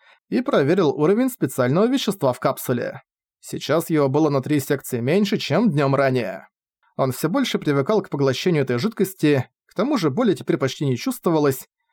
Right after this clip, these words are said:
ее заменило своего рода стремление поглотить этого вещества как можно больше.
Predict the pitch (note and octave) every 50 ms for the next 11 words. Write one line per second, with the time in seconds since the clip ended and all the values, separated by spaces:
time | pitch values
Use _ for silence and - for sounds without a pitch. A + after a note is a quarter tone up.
0 | _ - D3+ G#3+ D4 B3+ F#3+ F#3 D#3+ D3+ F#3 A#3 G#3 D#3+ C#3 - - C3+ C3+ C3+
1 | C#3+ F#3+ B3 G3 E3+ C#3 - - D3 C3+ B2+ D#3+ A#3 A3+ F#3 E3 C#3+ C3 C#3 B2+
2 | C3 B2+ B2+ B2+ A#3 - D3 C3+ D3 C#3 C3+ B2+ B2+ B2+ - - B2+ - - C#4
3 | A3 - C#3 - E3 E3 C#3 A#2+ D3 C3+ A#2+ C#3+ D3 B2+ A#2 - - B2 E2+ -
4 | -